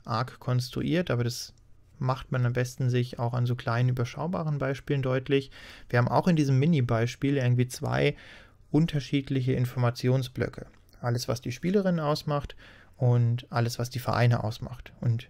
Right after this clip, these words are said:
wir können durch das Verwenden von zwei unterschiedlichen Relationen dann auch, ähm, diesen semantischen Unterschied deutlich machen.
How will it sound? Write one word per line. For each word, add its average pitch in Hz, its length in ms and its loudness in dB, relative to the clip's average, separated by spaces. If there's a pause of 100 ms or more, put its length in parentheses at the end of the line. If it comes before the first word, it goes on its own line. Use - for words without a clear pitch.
(120)
wir 123 100 -2
können 131 340 2
durch 123 160 0
das 123 200 -4
Verwenden 135 840 0
von 127 180 -4
zwei 127 300 -2
unterschiedlichen 127 680 -2
Relationen 123 800 0 (320)
dann 123 300 2
auch, 120 520 0
ähm, 120 360 2
diesen 120 260 2
semantischen 117 640 -2
Unterschied 135 720 -2
deutlich 117 460 2
machen. 117 260 -6